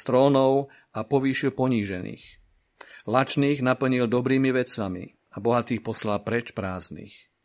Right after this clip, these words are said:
Zaujal sa Izraela, svojho služobníka, aby sa rozpamätal na svoje milosrdenstvo, tak ako hovoril našim otcom,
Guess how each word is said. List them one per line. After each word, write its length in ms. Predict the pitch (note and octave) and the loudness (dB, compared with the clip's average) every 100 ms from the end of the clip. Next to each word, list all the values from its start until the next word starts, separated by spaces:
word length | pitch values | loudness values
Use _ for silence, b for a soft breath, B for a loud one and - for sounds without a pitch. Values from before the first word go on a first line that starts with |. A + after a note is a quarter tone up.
| _ | _
Zaujal 560 | - A2+ D3+ E3 A2+ G#2 | -4 2 4 6 6 4
sa 240 | - G2+ | 0 -4
Izraela, 800 | - C3+ A#2+ F2+ F2+ G2+ C3+ D3 B B - | -2 -2 -2 -2 -4 -2 -2 -4 B B -6
svojho 240 | B2 C3 | 0 0
služobníka, 880 | B2 D3+ C#3+ A#2 G#2 G2+ A2+ A#2+ D3+ b b | 2 0 2 0 0 -2 0 0 -2 b b
aby 160 | A#2+ C3 | -2 2
sa 160 | - | 4
rozpamätal 880 | C#3+ F3 - C3 G#2+ G2 G#2 G2+ A2+ C3 | 4 4 4 4 2 -2 -2 -2 -4 -4
na 140 | G#2 - | 0 0
svoje 240 | A2+ G2 | 2 0
milosrdenstvo, 1040 | G#2+ C3 B2+ B2 G#2 F#2+ - G2+ F#2 - | 0 2 2 2 0 -2 -4 -4 -8 -6
tak 160 | A2+ A#2 | -4 -4
ako 160 | A2+ G#2 | -2 -2
hovoril 480 | A#2+ A#2+ A#2+ A2+ | 0 2 2 0
našim 320 | G#2 G2 F#2 G2+ | -2 -2 -2 -4
otcom, 480 | A2+ B2+ A#2+ B2+ | -2 0 0 -2